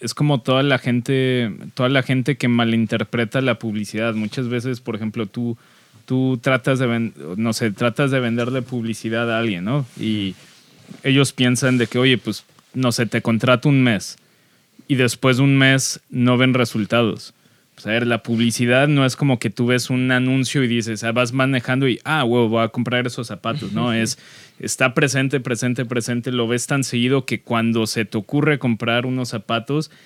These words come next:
Speaker 1: esa marca es la que está top of mind. Y lo,
Speaker 2: Claro.
Speaker 1: yo creo que es lo mismo muchas veces,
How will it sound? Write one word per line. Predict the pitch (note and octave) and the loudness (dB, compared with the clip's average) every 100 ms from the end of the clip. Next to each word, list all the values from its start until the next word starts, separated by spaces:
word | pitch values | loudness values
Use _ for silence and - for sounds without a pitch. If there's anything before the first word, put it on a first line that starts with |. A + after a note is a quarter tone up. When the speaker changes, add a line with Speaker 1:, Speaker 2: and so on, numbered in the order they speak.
| _ | _
Speaker 1:
esa | - C3+ C#3 | -2 0 2
marca | B2+ C3 B2+ B2+ | 2 0 0 -2
es | |
la | B2 | -2
que | A#2 | -2
está | A2 - A2+ | -6 -6 -6
top | - A2 A2+ | -6 -8 -8
of | G2+ | -6
mind. | A2+ A#2+ G2+ - _ _ | -4 -4 -6 -10 _ _
Y | - | -6
lo, | G#2+ A2+ | -2 0
Speaker 2:
Claro. | A2 | 0
Speaker 1:
yo | A2+ | 0
creo | B2+ B2 | -2 -2
que | B2+ | 0
es | |
lo | B2+ | 2
mismo | A#2+ A#2+ A2+ A#2+ | 2 2 0 0
muchas | A#2 - A2 | 0 -2 -2
veces, | A#2 G#2+ A#2+ A2+ | -2 0 -2 -2